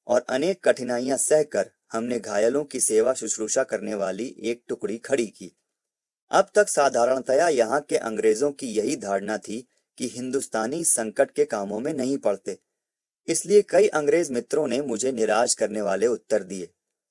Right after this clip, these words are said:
अकेले डॉक्टर बूथ ने मुझे प्रोत्साहित किया। उन्होंने हमें घायल योद्धाओं की सार संभाल करना सिखाया।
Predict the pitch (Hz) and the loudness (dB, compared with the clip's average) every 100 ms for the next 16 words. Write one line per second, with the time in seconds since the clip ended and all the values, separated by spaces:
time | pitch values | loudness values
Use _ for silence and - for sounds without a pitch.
0 | _ _ - - 170 220 208 135 - 165 | _ _ -6 0 8 8 8 4 2 -4
1 | 123 160 175 110 139 135 107 139 123 113 | 0 -2 0 -2 -4 -4 0 0 2 0
2 | - 117 107 107 - 98 82 _ _ _ | 2 0 0 -6 -10 -10 -10 _ _ _
3 | _ _ - 135 185 165 143 139 147 107 | _ _ -6 -2 0 0 0 0 -2 0
4 | 107 135 110 98 101 101 127 - 123 - | 2 2 2 -2 -4 -4 -4 -4 -6 0
5 | 110 117 - 104 92 95 104 107 95 104 | 2 2 0 -6 -4 -4 -2 -4 -4 -6
6 | 117 - 107 85 | -8 -8 -8 -8